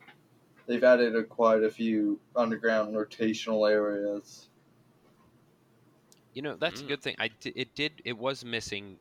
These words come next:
Speaker 2: rotations. I think
Speaker 3: Yeah.
Speaker 2: that might be the biggest thing, that when you had that,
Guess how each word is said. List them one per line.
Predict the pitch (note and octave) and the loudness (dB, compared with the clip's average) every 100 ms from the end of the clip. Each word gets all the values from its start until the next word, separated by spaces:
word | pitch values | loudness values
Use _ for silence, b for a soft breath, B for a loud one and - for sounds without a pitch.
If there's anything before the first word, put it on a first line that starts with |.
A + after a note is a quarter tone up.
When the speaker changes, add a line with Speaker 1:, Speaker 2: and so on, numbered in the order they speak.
| _ | _
Speaker 2:
rotations. | - F#2+ G2+ G2 - - G#5 - - G#5 - - - - _ - _ _ | -20 -8 -8 -8 -10 -12 -12 -12 -12 -14 -16 -20 -20 -20 _ -20 _ _
I | G#2 G#2 | -8 -8
think | - A#2+ C#2+ | -6 -6 -4
Speaker 3:
Yeah. | C#2 | -6
Speaker 2:
that | G2+ G#2+ - | -6 -6 -6
might | G2+ F#2 | -10 -10
be | G#2 G2 | -10 -10
the | F2+ | -12
biggest | F2 F#2+ F#2 F#2 - | -10 -10 -8 -12 -12
thing, | F#2 F2+ F2 F2 - _ _ _ _ | -14 -12 -14 -20 -20 _ _ _ _
that | F#2 F#2 - | -8 -8 -10
when | G2 G2 | -12 -10
you | G2 | -10
had | - F2+ F2+ F2+ | -8 -8 -10 -14
that, | F2+ F2 F2 | -14 -12 -14